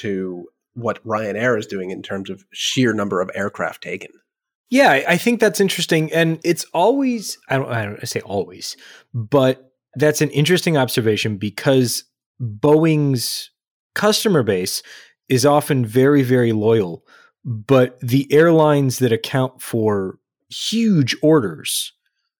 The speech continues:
Speaker 2: or there are a few airlines that account for huge orders more often than not. You know, Ryanair coming in with, "We're gonna order, you know, a billion seven three sevens." Southwest saying, "We'll go a billion and one."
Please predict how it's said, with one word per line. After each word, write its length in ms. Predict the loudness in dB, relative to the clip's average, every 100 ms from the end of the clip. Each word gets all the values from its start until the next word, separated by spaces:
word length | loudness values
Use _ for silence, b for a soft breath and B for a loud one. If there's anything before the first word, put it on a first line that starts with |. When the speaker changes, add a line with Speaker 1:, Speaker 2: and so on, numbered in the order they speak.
| _ 0
Speaker 2:
or 160 | 2 4
there 320 | 6 4 6
are 220 | 4 4
a 120 | 2
few 360 | 0 0 0 2
airlines 460 | 2 2 2 -2 -2
that 160 | -2
account 380 | -4 -4 -4 -6
for 200 | 0 0
huge 520 | 0 -2 0 2 0
orders 600 | 0 0 0 -6 -10 -10 -12 b b
more 300 | 0 4 4
often 320 | 4 2 -2 -4
than 120 | -4
not. 300 | -6 -6 b b b b
You 160 | -4 -4
know, 80 | 0
Ryanair 480 | 0 2 2 0
coming 280 | 0 -2 0
in 140 | 0 -2
with, 200 | -4 -2
"We're 180 | 0
gonna 180 | 0 -2
order, 520 | -2 -2 0 -2 -6 _ _
you 120 | -12
know, 100 | -10 -6
a 80 | -6
billion 600 | 0 2 4 4 0 0
seven 300 | -2 -2 -4
three 140 | -6
sevens." 440 | -6 -6 -8 -16 -18 B B
Southwest 720 | -4 0 0 0 0 0 -4
saying, 240 | -2 0 4
"We'll 120 | 4
go 220 | 4 4
a 40 |
billion 360 | 2 0 0 -2
and 160 | 0 2
one." 320 | 2 0